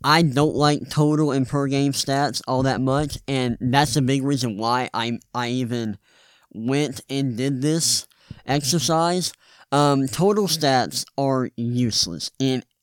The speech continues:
all sports. Um, but, like, their uselessness is <laughs> magnified when discussing quarterbacks. And my, my, my main issue with stats in relation to this conversation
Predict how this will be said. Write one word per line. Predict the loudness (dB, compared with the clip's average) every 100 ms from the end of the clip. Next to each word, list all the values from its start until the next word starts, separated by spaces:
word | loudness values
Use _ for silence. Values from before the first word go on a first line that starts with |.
| -6
all | -2 0 -2
sports. | -6 -8 -10 -10 -10 -10 -4
Um, | -2 0 0 -4 -8 -10
but, | -2 -2 -2 -6
like, | -4 -2
their | 0
uselessness | 2 4 4 2 0 -2 -2 -4 -6
is | -6 -6 -4 -6
<laughs> | -6
magnified | -8 -6 -4 0 0 0 2 4 4 0 -6 -20 -20 -14
when | -2 0
discussing | 0 -2 -2 -2 -2 -2
quarterbacks. | -4 -2 -2 -2 -2 -4 -4 -8 _ _ _ -2
And | 2
my, | 6 6
my, | 6 4 2
my | 0 2
main | 4 4 2
issue | 2 0 0 -2 -2
with | -2
stats | -2 -2 -2 -4 -8 -14 _ _ _ -4
in | -2
relation | 0 0 0 -2 -4
to |
this | -4 -4
conversation | -4 -4 -4 -6 -6 -8 -8